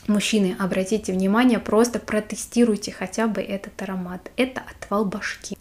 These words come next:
Я просто стояла с открытым ртом, насколько это шикарно с мужской кожи. А на моей коже это вполне даже женственно звучит, на удивление. Ну, давайте не буду томить, о чем этот парфюм. Прежде всего, для меня это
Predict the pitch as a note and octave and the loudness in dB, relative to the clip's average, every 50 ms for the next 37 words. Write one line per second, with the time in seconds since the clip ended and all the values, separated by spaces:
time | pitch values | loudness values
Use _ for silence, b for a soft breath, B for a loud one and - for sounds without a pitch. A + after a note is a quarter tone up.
0 | - - - A3 A3 A#3+ A#3+ A#3 A#3+ - - - - G#3+ B3 C#4+ C#4+ C4 C4+ - | -12 -8 -8 -4 0 0 0 0 0 -6 -12 -4 2 4 6 6 6 4 0 -4
1 | - - - A3 A3+ A3+ A3+ G3+ G3 - - G#3 G3 F#3+ F#3+ F#3+ - - - C4 | -8 -4 -2 -2 -2 -2 -2 -4 -4 -4 -4 -2 -2 0 -2 -2 -4 0 2 2
2 | C4+ C4 C4+ - - - G#3 G#3 - G#3 - - - - - - G#3 A3+ A#3+ C4 | 2 2 0 -4 -8 -6 -8 -6 -6 -6 -6 -4 -6 -6 -2 0 0 2 2 2
3 | A#3+ A#3+ A#3+ - G#3 F#3+ - - - - G#3+ G#3+ G#3+ - G3 F#3 F#3+ - - - | 0 0 -4 -8 -12 -12 -12 -14 -8 -6 -6 -6 -4 -6 -6 -6 -6 -8 -10 -16
4 | - B B B B B B B B B B B - G#3+ A#3+ A#3+ A#3 A3+ A3+ A#3+ | -16 B B B B B B B B B B B 4 6 8 8 8 8 8 6
5 | C4+ D4+ F#4 G#4 - - C4+ A#3+ A#3 A3 G#3 G3 - - C4+ D4 D4+ - D4 C4+ | 8 8 6 6 8 8 8 8 8 4 0 -4 -2 0 0 0 0 0 0 0
6 | B3 - - - - - - - G3+ G3 G3 G#3 B3 F4+ F4+ C#4 A#3 B3+ C#4 C#4 | 0 0 -2 -10 -16 -16 -2 0 2 2 4 6 4 4 4 4 4 4 4 4
7 | C#4 B3+ C4 - G#3 G3+ A3 A3+ - - - - G3 F#3 F3+ F3+ G#3 G#3 - - | 4 2 4 2 4 4 4 4 0 -4 -8 -8 -8 -6 -6 -8 -10 -12 -16 -20
8 | - - - - G3 F#3 G3 G3+ G#3 G#3 - - G#3+ F#3+ - - G#3 G#3+ A#3 A#3+ | -20 -14 -6 -4 -4 -2 0 -2 -2 -2 -2 -2 -2 -2 0 2 6 8 8 8
9 | A3+ A3 A#3 A#3 A3 G3+ F#3+ F#3+ F#3+ G3 G#3 - - B B B B B B B | 10 8 8 6 6 2 2 0 -2 -4 -8 -12 -16 B B B B B B B
10 | B B B B - B3 D4 D4+ D4 - - - - G#3+ A#3 A#3 A#3+ A3+ A3+ A3+ | B B B B 8 10 10 10 8 6 -2 -6 4 6 8 10 10 8 8 8
11 | A3+ A#3 A#3 A#3 A#3 A3 A3 A3 A3+ A3 A#3 C#4+ F4 F4+ F4+ - - A3 G#3 - | 8 8 8 8 6 6 6 6 6 6 8 8 8 8 6 2 -2 -2 0 4
12 | C4+ C4+ C4 A#3+ A3+ - G#3+ - - G#3 G3 - - F#3+ F3+ F3+ - - C4 C4 | 6 8 8 8 8 4 0 -4 -4 -6 -6 -6 -6 -6 -6 -6 2 6 8 10
13 | C4 B3+ B3 A3+ G3 - - - G#3 G3+ B3 D4+ D#4 D4+ B3 A3 F#3+ F#3+ F#3+ F#3+ | 10 8 6 2 -2 -4 -4 -2 0 4 4 4 4 4 2 0 0 0 0 2
14 | G3+ A3+ C4 C4+ - - - G#3 A3 A3+ A3+ - - G3 F#3+ | 2 4 4 4 2 0 -2 -2 -2 -2 -2 -4 -6 -6 -6